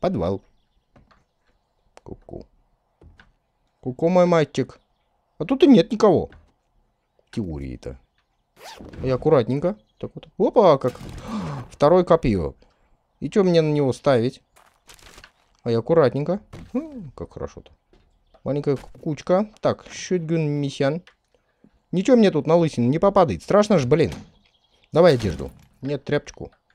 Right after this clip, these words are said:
Одежду, говорю, давай. Всё к тебе, блин, всякую фигню мне давай.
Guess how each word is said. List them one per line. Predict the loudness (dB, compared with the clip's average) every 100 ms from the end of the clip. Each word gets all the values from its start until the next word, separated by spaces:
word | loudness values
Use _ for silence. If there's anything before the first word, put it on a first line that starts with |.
| _
Одежду, | -6 2 2 4
говорю, | 4 4 6
давай. | 4 6 2 0 -12 _ _ _ _ _ _ _ _ _ _
Всё | -20
к | -20
тебе, | -14 -12
блин, | -8 -8 -8 -12 -14
всякую | -18 -20 -14
фигню | -8 -6 -6
мне | -8
давай. | -8 -10